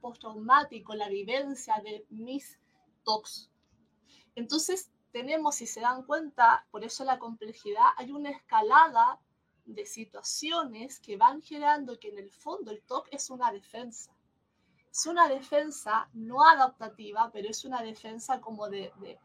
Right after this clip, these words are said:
de última urgencia, de última necesidad. Ya es cuando rompa el vidrio desesperado, necesitamos algo muy potente que además, ojo, me ayuda a desplazar,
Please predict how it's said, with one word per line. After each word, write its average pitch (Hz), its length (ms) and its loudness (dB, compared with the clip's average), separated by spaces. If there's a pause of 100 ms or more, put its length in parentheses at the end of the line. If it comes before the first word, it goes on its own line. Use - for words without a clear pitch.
(240)
de 196 180 -4
última 220 800 0
urgencia, 214 760 -4 (180)
de 196 140 -10
última 240 480 -4
necesidad. 220 680 6
Ya 208 100 -6
es 214 60 -10
cuando 220 300 -12
rompa 233 340 -4
el 220 120 -6
vidrio 240 280 -10
desesperado, 233 880 2 (500)
necesitamos 226 760 -2
algo 220 300 0
muy 226 160 -10
potente 240 600 -12
que 226 80 -8
además, 214 400 6
ojo, - 400 2
me 214 100 -8
ayuda 247 420 8
a 240 40 -4
desplazar, 226 760 0